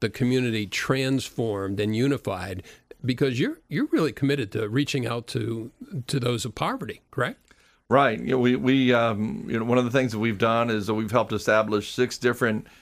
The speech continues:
Speaker 2: uh, distribution points across Tampa Bay where we're bringing in,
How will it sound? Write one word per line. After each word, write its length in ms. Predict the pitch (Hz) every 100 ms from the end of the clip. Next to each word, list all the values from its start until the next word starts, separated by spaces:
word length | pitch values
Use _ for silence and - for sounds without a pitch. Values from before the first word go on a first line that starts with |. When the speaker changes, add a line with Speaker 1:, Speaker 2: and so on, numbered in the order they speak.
| _ _
Speaker 2:
uh, 280 | - 107 104
distribution 680 | 104 247 - 104 131 - 110
points 300 | 131 120 107
across 340 | - 113 117
Tampa 300 | - 127 117
Bay 220 | 107 113
where 140 | 117 113
we're 60 | 110
bringing 380 | 107 117 117
in, 300 | 117 113 110